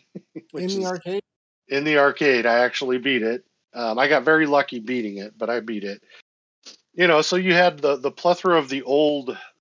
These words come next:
Speaker 1: seventy-eight to eighty-two, eighty-three. When Dragon's Lair came out, that's when you went to two tokens.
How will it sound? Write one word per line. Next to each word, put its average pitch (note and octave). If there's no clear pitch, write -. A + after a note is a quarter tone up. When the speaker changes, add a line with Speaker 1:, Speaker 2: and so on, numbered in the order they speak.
Speaker 1:
seventy-eight D3
to B2+
eighty-two, C#3+
eighty-three. C3+
When D3+
Dragon's C#3+
Lair B2
came A#2
out, G#2+
that's D3+
when D3+
you C#3
went C3+
to A2+
two -
tokens. -